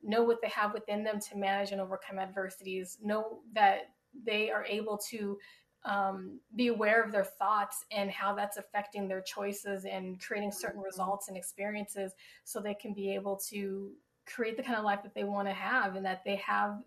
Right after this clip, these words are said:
Speaker 1: that ability to do that. So I wanted to make sure I wrote a book that was able to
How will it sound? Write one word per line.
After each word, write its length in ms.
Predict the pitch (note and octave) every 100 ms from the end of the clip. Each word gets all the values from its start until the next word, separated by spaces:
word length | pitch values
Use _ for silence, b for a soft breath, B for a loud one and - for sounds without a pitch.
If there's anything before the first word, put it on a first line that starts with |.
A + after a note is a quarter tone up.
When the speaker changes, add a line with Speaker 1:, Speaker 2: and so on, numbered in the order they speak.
| -
Speaker 1:
that 180 | G3+ G3+
ability 420 | G3+ G3+ G3+ G3
to 160 | - G3
do 220 | G3 G#3
that. 300 | F#3+ F#3+ - B B B B -
So 180 | B3
I 60 | A3
wanted 180 | A3 A3
to 60 |
make 100 | G#3+
sure 180 | G3+ G#3
I 40 | G3
wrote 200 | G#3 G3+
a 60 |
book 300 | G3 G3+ G3+ -
that 380 | F#3+ F#3+ G3 -
was 180 | A#3+ G#3+
able 280 | G#3 G#3 G#3 -
to 300 | G3+ G3